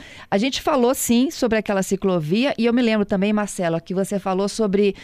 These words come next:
a mudança dos sentidos das principais vias, tá lembrado?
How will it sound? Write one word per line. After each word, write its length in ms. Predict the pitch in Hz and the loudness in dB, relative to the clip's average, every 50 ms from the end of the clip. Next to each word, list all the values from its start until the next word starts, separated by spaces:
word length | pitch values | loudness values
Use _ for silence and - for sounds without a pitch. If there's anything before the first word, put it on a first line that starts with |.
| - - - - | -20 -20 -8 -2
a 60 | - | 0
mudança 380 | 202 214 202 208 220 233 - 254 | 2 2 4 2 2 2 0 0
dos 120 | 208 226 | 0 0
sentidos 720 | - 269 262 254 - - 247 240 247 202 180 170 165 - | 2 4 4 4 4 2 2 2 2 4 4 2 2 2
das 220 | - 180 196 190 - | 2 0 0 2 2
principais 480 | - 220 196 - - 226 226 233 190 | 2 0 2 2 0 0 2 2 2
vias, 340 | 190 180 208 208 196 190 180 | 2 4 4 4 4 2 2
tá 100 | - 214 | 2 2
lembrado? 640 | 190 180 180 190 220 233 214 185 160 156 160 170 | 2 4 4 4 4 4 2 2 2 0 0 -2